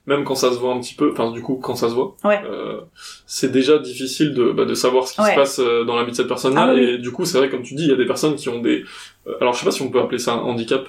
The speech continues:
Speaker 1: Si, bah, c'est un, c'est un handicap, mais pas,
Speaker 2: Non,
Speaker 1: pas
Speaker 2: pas
Speaker 1: comme on l'entend
Speaker 2: non,
Speaker 1: vraiment, quoi.
Speaker 2: voilà, c'est ça.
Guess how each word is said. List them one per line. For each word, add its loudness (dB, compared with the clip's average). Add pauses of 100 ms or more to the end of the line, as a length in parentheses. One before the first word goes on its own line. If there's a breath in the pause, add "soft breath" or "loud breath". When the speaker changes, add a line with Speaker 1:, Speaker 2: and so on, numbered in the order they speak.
Speaker 1:
Si, -2
bah, 2
c'est -6
un, -8 (120)
c'est -6
un -2
handicap, 0
mais -2
pas, 4
Speaker 2:
Non, 4
Speaker 1:
pas 4
Speaker 2:
pas 6
Speaker 1:
comme 2
on 0
l'entend 4
Speaker 2:
non, 2
Speaker 1:
vraiment, 8
quoi. 4
Speaker 2:
voilà, 6
c'est -6
ça. -8